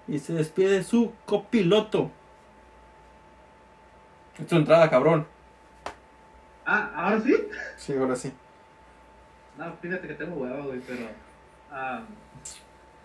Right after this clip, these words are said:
Speaker 2: no se pierdan el siguiente capítulo de este podcast.
Speaker 1: No sé
Speaker 2: Pueden
Speaker 1: si,
Speaker 2: seguirlo y escucharlo.
Speaker 1: no sé si deci-, decir el capítulo o episodio, güey, la neta.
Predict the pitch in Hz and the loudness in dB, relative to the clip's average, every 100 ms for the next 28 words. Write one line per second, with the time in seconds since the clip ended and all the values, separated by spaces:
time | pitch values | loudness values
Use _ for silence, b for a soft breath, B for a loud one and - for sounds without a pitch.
0 | - - - - - 160 196 - 190 190 | -20 -20 -20 -16 -12 -4 -4 0 0 2
1 | 190 - 147 147 - 147 175 - 233 180 | 0 -2 -8 -6 -8 -6 -8 -4 -4 -4
2 | - - 185 185 247 285 - - - - | -6 -10 -8 -8 -10 -12 -18 -20 -20 -20
3 | - - - - - - - 156 202 262 | -20 -20 -20 -20 -20 -20 -8 2 2 2
4 | 294 208 131 165 196 196 - - 165 214 | 0 0 -2 -8 -6 -6 -6 -10 -10 -10
5 | 220 - 165 202 - 240 180 139 147 139 | -12 -2 -2 -2 -2 0 2 0 -2 0
6 | 143 139 170 190 156 170 165 202 175 156 | 0 0 0 2 0 -2 0 0 0 -4
7 | - 139 151 131 127 160 165 | -8 -6 -4 -4 -4 -6 -8